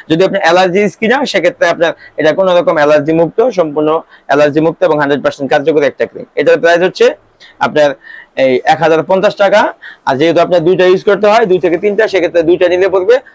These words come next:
only আঠারোশো টাকা। আগের ভিডিওতে এটার প্রাইস বেশি ছিল এবং এটা এক-, আগের থেকে ফর্মুলা বা, ফর্মুলা বাড়াইছে, কার্যকারিতা, কার্যগুণ মতো বাড়াইছে, then আপনার এটার দামও আগে থেকে আমরা একটু কমাই দিলাম। যাক, তারপরে এটার প্রাইস হচ্ছে দুই পিসের দাম only আঠারোশো টাকা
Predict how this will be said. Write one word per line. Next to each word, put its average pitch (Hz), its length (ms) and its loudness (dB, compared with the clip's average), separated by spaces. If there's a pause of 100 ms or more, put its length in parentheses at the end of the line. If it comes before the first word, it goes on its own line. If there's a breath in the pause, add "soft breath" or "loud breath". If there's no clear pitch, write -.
(140 soft breath)
only 202 440 0
আঠারোশো 151 440 -2
টাকা। 113 320 -2
আগের 170 360 2
ভিডিওতে 196 400 2
এটার 185 160 0
প্রাইস 151 300 2
বেশি 170 240 0
ছিল 196 160 -2 (440 loud breath)
এবং 151 220 2
এটা 170 160 2
এক-, 175 180 -2
আগের 170 220 0
থেকে 185 300 0
ফর্মুলা 175 520 0
বা, 170 320 0 (100)
ফর্মুলা 165 640 2
বাড়াইছে, 175 360 0
কার্যকারিতা, 180 580 0
কার্যগুণ 175 460 0 (120)
মতো 175 360 0
বাড়াইছে, 175 400 0 (420 loud breath)
then 151 140 2
আপনার 151 240 0
এটার 147 260 2
দামও 175 240 2
আগে 165 200 2
থেকে 139 220 0
আমরা 127 180 0
একটু 123 180 -4
কমাই 165 260 0
দিলাম। 120 320 -4
যাক, 123 140 0 (560 loud breath)
তারপরে 156 280 2
এটার 175 180 2
প্রাইস 185 220 2
হচ্ছে 208 220 0
দুই 196 160 0
পিসের 180 260 -2
দাম 214 140 0 (240)
only 226 240 2 (100)
আঠারোশো 147 420 -2
টাকা 110 240 -2